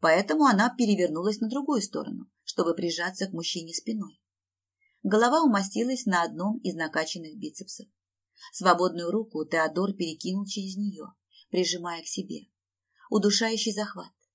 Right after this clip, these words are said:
Но впервые Пэм чувствовала себя спокойно. Осознание того, что за ее спиной крепкое мужское тело, которое укутывает ее словно в кокон,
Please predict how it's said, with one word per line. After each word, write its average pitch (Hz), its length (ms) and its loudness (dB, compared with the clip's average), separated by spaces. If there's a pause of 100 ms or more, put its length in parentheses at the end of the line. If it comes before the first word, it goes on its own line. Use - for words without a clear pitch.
(420)
Но 226 160 4
впервые 233 580 2
Пэм 247 400 -4
чувствовала 196 580 -4
себя 185 320 -4
спокойно. - 720 -12 (300)
Осознание 202 760 4
того, 180 500 -4
что - 380 0
за 185 160 0
ее 202 220 0
спиной 214 400 -2
крепкое 196 440 -2
мужское 165 440 -4
тело, 220 360 -8 (480)
которое 240 420 6
укутывает 214 600 0
ее 202 180 0
словно 202 380 -2
в - 80 -20
кокон, - 480 -6